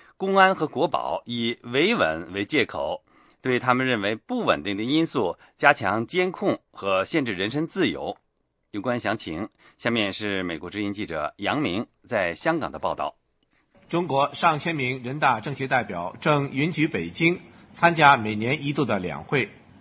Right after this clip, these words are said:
Speaker 2: 但是在这些代表们即将就国事畅所欲言的时候，推选这些代表的人民却被当局以各种限制或强制措施禁止表达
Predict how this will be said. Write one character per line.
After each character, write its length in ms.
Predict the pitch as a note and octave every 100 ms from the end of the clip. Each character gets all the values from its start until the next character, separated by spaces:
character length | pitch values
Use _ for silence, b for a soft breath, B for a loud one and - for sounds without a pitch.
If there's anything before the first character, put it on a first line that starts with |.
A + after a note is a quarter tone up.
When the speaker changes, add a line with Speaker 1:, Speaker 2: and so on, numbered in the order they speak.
| -
Speaker 2:
但 160 | D3+ D#3
是 280 | D#3 D3+
在 340 | C#3+ E3 C#3+ C#3+
这 140 | E3+
些 260 | D#3 E3 D#3+
代 220 | F3+ D#3
表 200 | A2+ F2+
们 280 | G2+ A#2+ B2+ -
即 140 | - F3
将 300 | F#3 F3 F3+
就 280 | E3+ C#3
国 300 | A#2 G2+ A2
事 280 | F3 G#3+ A#2+ B B B -
畅 260 | - E3+
所 280 | - G2 F#2+
欲 180 | F3 E3
言 160 | G#2+ A#2+
的 80 | D3
时 180 | -
候， 320 | G2 A#2 - -
推 220 | - A3
选 400 | G#3+ D#3 A2+ G#2
这 120 | A#2+ E3
些 220 | E3 D3+
代 180 | F3 D3+
表 180 | A#2+
的 120 | G#2+ A#2
人 220 | A2 E3
民 340 | F#3+ A#2+ D3+ -
却 160 | -
被 180 | C#3 C#3
当 240 | B2 E3 E3+
局 240 | B2+ A#2+
以 340 | B2+ G#2 G2+
各 220 | G#2 G3 C#3
种 240 | G2 F2+
限 400 | - A3 F3 G#2
制 240 | G#2+ A2+ - B B
或 320 | - C3 - -
强 320 | - A2+ F#3
制 120 | G#3
措 280 | G3+ G#3+ B2
施 280 | - C#3 - B B -
禁 260 | A#3 D#3+
止 280 | B2 G#2+ A#2
表 280 | - G#2 D#2
达 300 | F#2 G#2